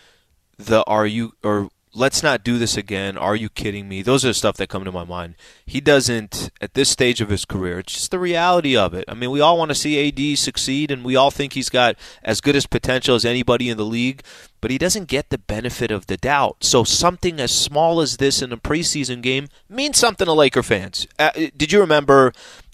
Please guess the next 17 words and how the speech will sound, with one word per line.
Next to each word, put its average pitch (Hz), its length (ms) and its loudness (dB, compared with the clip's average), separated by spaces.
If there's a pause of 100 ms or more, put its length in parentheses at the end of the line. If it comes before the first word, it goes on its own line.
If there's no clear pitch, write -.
I 123 60 2
think 165 180 2
I, 131 260 4
before 151 460 4
the 131 120 4
first - 380 0
Laker 123 280 0
preseason 113 480 -4
game 104 180 -2
on 95 140 -2
Monday, 90 480 -6 (460)
they 101 120 2
had 113 220 2
the 120 400 -2
injury 131 300 2
report, 87 500 -4
and 87 180 -16